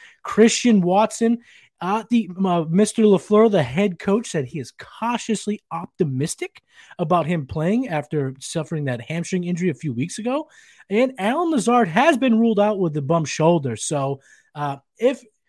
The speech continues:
Watson's in, they'll probably kinda ease him into things. I doubt he gets a, a lion's share, a big, big amount of the touches. But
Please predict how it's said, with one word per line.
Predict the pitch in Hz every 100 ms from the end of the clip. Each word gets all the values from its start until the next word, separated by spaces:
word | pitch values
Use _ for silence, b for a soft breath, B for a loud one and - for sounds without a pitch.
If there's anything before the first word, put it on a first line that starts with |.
| _
Watson's | 165 185 185 - 202 - -
in, | 220 277 285
they'll | 214 170 156 - - -
probably | 190 202 226 254 285 302 294 302 311 311 285 214
kinda | - 214 - _
ease | 202 208 220 196
him | - 208
into | 208 208
things. | 214 226 214
I | 170
doubt | 147 170 175
he | 180
gets | 160 - B B B
a, | 143 151
a | 147
lion's | 135 151 180 175
share, | 190 185
a | 131
big, | 120 160 160 147 - b b
big | 156 156 143
amount | 151 143 147 160 -
of | 160 143
the | 139
touches. | - 170 226 170
But | 139 185